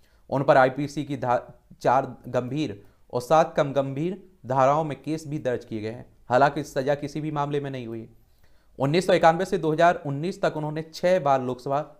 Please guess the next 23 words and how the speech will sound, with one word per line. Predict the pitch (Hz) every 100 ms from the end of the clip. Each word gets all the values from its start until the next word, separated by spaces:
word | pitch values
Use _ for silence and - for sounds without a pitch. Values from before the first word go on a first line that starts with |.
| _ 143
चुनाव | 123 120 113
जीत | 120 120
हासिल | 113 113
की | 104 110
है | 127 _ _ _ -
और | 113
सियासत | 123 151 139 143 175 147
में | 165 147
दबंग | 120 135 165
छवि | 160 127 139
के | 147
अलावा | 120 117 139 117 -
उनका | 135 135
एक | 139 135 123
अंदाजा | 123 127 147
भी | 143 139
है, | 123
जिसकी | 120 -
वजह | 131 143
से | 143
वो | 127 120
कई | 123 127
बार | 135 220